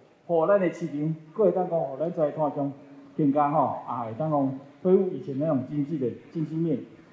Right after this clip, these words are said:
所以咱公所就会吼，啊，会当讲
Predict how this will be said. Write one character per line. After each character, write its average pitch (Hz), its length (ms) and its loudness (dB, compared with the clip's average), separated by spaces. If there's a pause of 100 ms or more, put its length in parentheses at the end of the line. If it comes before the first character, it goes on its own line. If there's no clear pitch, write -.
(400)
所 226 200 10
以 262 40 6
咱 254 180 4
公 214 160 6
所 214 460 6
就 226 140 6
会 147 180 6
吼， 143 320 0 (340)
啊， 123 160 0
会 127 80 -2
当 160 160 -4
讲 143 200 0